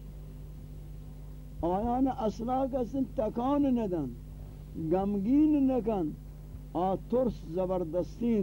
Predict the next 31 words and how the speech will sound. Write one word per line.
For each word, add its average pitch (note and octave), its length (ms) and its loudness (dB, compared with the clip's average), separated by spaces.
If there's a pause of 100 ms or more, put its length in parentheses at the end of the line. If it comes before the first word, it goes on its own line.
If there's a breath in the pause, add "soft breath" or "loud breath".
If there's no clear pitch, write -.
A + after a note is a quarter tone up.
قیامت E3+ 540 -2
ہے، D#3 260 0
آ D#3 180 -4 (160)
خوف G3 360 0 (120)
عظیم A#3 460 4 (120)
قیامت، A#3 520 -2
آن G3+ 260 -2
اصل G3+ 220 0 (140)
تکان F#3 380 0
ندا، G#3 340 -2
آن A#3 180 -2 (140)
حس F#3+ 100 0 (140)
صحیح A3 220 2
نہ A3+ 140 2 (120)
کہ E3 100 -10
ترسی D3+ 380 -2
ہے۔ G2+ 140 -8 (640)
آن F3 220 0
ہنچ A3+ 200 2 (120)
بھی F#3 100 0 (120)
ترس A3 280 0
ہیں، F3+ 60 0 (140)
اللہ E3+ 280 0 (100)
تعالیٰ E3+ 260 0
آن E3+ 120 2
ہنچ F#3 280 0
اطمینان E3 640 2
کو F#3 100 -4
تک G3 240 -2
آن F3 180 -2 (120)
اصل G3 180 -4